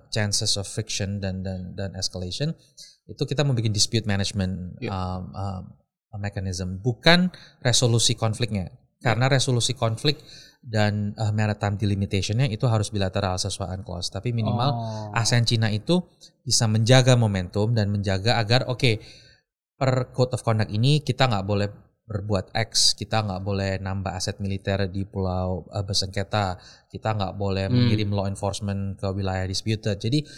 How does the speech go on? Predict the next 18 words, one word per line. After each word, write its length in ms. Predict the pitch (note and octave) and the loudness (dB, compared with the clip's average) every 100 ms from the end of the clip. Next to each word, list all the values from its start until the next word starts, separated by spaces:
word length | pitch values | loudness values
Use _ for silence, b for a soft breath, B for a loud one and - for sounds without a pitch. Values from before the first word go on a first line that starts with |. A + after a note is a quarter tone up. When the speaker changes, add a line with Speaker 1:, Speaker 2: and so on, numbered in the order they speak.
| B B | B B
Speaker 1:
ada 220 | A#2 A#2+ | 2 4
beberapa, 680 | A2+ A#2 A#2 A2+ - D3+ C#3+ | 6 6 6 4 4 4 4
em, 360 | - G#2 G2 F#2+ F#2+ A2+ - | 0 0 0 -4 -10 -12 -14
eh, 160 | - G#2+ | -6 -4
poin 300 | - G#2+ A2 | 0 0 2
mengenai 320 | A2 G2+ G2 - _ - | 0 -4 -6 -10 _ -6
Code 180 | A#2+ | -4
of 100 | G#2 | -4
Conduct 360 | - G2+ G2+ B2 | -4 -4 -2 0
yang 160 | C3+ A2+ | 0 0
harusnya 560 | G#2 G#2+ D#3 A#2 B2+ D3+ B B B | -2 -2 -2 0 0 -4 B B B
kalau 180 | - A2 | -4 -2
itu 220 | G#2+ G#2 | -2 -4
goal 320 | A2 A2+ A#2 G2+ | 0 6 6 6
antara 240 | G#2 G#2 | 0 -2
asean 300 | G2 - G2 | -2 -4 -4
dengan 160 | F#2 F2+ | -4 -8
China 400 | F2+ E2 G2 | -8 -6 -4